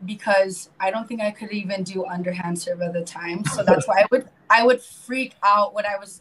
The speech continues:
about to go on the service line. But luckily, my teammates were very supportive. And, you know, they were, you're so young. I mean, you're competitive, but you're so young where you're just happy to be there. And you have teammates and you have your coaches.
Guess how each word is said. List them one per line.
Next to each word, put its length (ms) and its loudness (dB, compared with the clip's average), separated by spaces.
about 300 -4
to 80 -20
go 140 -6
on 100 -10
the 100 -16
service 460 -10
line. 340 2
But 200 6
luckily, 340 -2
my 180 -4
teammates 540 -16
were 160 -2
very 260 -2
supportive. 640 -6
And, 260 -4
you 100 -8
know, 180 2
they 140 -4
were, 200 -6
you're 160 -4
so 220 4
young. 540 0
I 80 -6
mean, 140 -10
you're 140 -10
competitive, 640 -4
but 100 -8
you're 140 -10
so 220 -8
young 280 -6
where 160 -6
you're 140 -10
just 180 -8
happy 300 4
to 100 -6
be 200 -18
there. 460 2
And 180 -10
you 140 -4
have 160 -2
teammates 600 -6
and 140 -12
you 80 -8
have 140 -2
your 100 -10
coaches. 680 -12